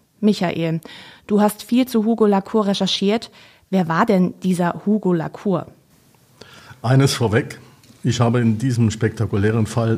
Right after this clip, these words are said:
Speaker 2: nicht alleine recherchiert und berichtet. Hugo Lacour und seine kriminellen Machenschaften beschäftigten in der Redaktion der Saarbrücker Zeitung über Jahrzehnte hinweg mehrere Kollegen.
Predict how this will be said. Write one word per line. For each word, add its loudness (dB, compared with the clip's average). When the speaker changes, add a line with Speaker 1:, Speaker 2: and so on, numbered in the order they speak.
Speaker 2:
nicht 0
alleine 2
recherchiert -4
und -4
berichtet. -6
Hugo 4
Lacour 0
und 2
seine 0
kriminellen 2
Machenschaften 0
beschäftigten 0
in -2
der 0
Redaktion 0
der 0
Saarbrücker -2
Zeitung -2
über 0
Jahrzehnte 0
hinweg -2
mehrere 2
Kollegen. -2